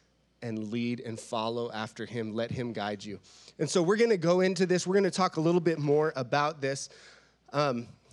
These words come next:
but I wanna go ahead and play this last clip. And this last clip talks about, and it shows the resolution of what happens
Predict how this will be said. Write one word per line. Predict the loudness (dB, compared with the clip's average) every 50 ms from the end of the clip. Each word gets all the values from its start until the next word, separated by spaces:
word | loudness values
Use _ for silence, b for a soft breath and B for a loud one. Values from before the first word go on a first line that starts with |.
| -20 -20 -8
but | -2 -2 0 0
I | 2 2 2
wanna | 4 2 2 2 0
go | -2 -2 0 2 2
ahead | 2 2 2 0
and | -2 -4
play | -2 0 0 2 2
this | 0 -2 -2 -4
last | -4 -2 -2 -2 -2 -4 -6 -10 -10
clip. | -8 -4 -2 -2 -2 -2 -2
And | -2 0
this | -2 -2 -2 -2
last | -2 0 0 -2 -4 -6 -8
clip | -8 -4 -4 -4 -4 -6 -10
talks | -8 -6 -4 -4 -6 -4 -2 -2
about, | -2 0 -2 -2 -2 -2 -4 -4 -4
and | -2 -2 0
it | 0 -2 -4
shows | -6 -6 -2 2 2 4 4 4 2 2 0 -4 -6 -12 B B B B B B B B B _
the | 0 0 2
resolution | 4 4 2 2 2 2 2 2 2 2 2 0 -2 -2 -2 -2 -2 -2 -2 -4
of | -4 -4 -2
what | -2 -2 -2 -2
happens | -4 -6 -6 -6 -6 -6 -6 -6 -6 -6 -8 -10 -12